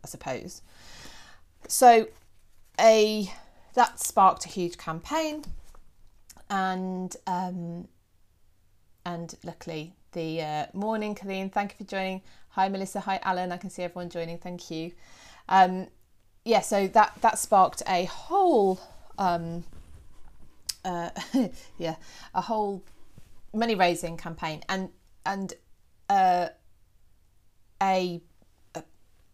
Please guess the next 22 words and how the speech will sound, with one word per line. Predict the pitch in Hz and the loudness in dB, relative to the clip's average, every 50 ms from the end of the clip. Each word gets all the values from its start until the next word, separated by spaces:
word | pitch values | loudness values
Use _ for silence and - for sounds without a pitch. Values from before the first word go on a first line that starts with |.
| _ - _ _ _ _ - - - - | _ -20 _ _ _ _ -20 -20 -20 -14
so | - - 196 | -8 -6 -2
right | 185 220 262 262 | 4 4 4 4
next | - 247 240 - | 4 0 -4 -4
to | 240 | -4
the | 226 214 | -4 -4
Mappa | 202 - | -4 -6
Mundi, | 180 175 165 156 156 | -8 -6 -6 -6 -6
you | 151 156 | -6 -4
go | 156 226 226 233 | 0 0 0 0
through | 226 - - - 170 151 143 - | 0 -4 -6 -4 -4 -4 -4 -6
and | - 160 | -8 -10
you | 160 160 | -8 -4
go | - 175 | -2 -2
into | 175 170 170 165 - - | -2 -2 -4 -8 -12 -14
the | 160 165 | -16 -16
chained | - - - - 175 170 165 165 160 160 156 - | -16 -14 -12 -10 -8 -8 -8 -8 -8 -10 -10 -10
library, | - 165 156 151 147 147 151 139 | -8 -6 -4 -6 -6 -6 -10 -10
which | - - | -12 -12
I'll | - 160 | -16 -18
tell | - - 156 | -16 -12 -12
you | 151 | -12
about. | 147 - 123 - | -10 -10 -12 -14